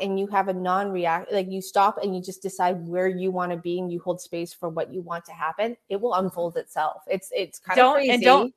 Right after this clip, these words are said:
Speaker 2: yeah, don't make any big decisions with it either, 'cause I think a lot of times we do that too. They're like, "You know what? I'm not gonna let this bother me anymore." So block or restrict or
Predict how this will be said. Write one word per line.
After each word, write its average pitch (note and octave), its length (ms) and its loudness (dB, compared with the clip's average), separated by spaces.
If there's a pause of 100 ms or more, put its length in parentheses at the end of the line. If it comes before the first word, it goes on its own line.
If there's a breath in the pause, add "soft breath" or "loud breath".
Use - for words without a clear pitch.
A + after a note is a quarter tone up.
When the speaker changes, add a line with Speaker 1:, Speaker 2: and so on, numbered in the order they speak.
(100)
Speaker 2:
yeah, A#3+ 160 4
don't B3+ 240 6
make F4+ 200 4
any E4 160 0
big D#4 260 4
decisions G#3+ 560 -6
with G3 160 -8
it F#3+ 100 -8
either, E3+ 220 -8
'cause F3+ 160 -16
I A3 80 -6
think A3 140 -10
a - 20 -4
lot G3+ 160 0
of - 60 -20
times G#3+ 200 -10
we G3+ 80 -6
do G3 120 -6
that F#3+ 160 -6
too. C#4 100 -8
They're G#3+ 100 -4
like, A#3 160 -2
"You C4+ 60 -8
know E4+ 80 2
what? G#4 140 4
I'm D4 100 0
not D#4+ 160 2
gonna F4 100 -2
let D#4 120 2
this D4+ 140 -14
bother C4+ 340 4
me A#3 100 -4
anymore." G3 280 -6
So G3 300 -8 (300)
block D#4 420 4
or B3 120 -2
restrict D#4+ 640 -6
or G#3 280 -2